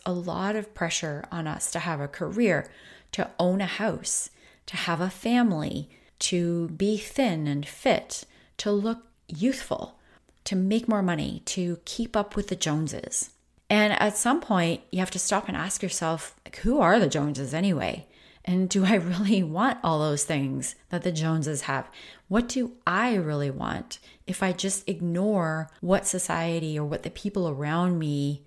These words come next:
what the Joneses want?" You know, let's let go of what they want or what they're telling me I'm supposed to desire. So this is the first step.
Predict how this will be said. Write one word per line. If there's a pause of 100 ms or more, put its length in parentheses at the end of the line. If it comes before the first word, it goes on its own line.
(260)
what
the
Joneses (340)
want?" (280)
You
know,
let's
let
go
of
what
they
want (240)
or
what
they're
telling
me
I'm
supposed
to
desire. (840)
So
this
is
the
first
step.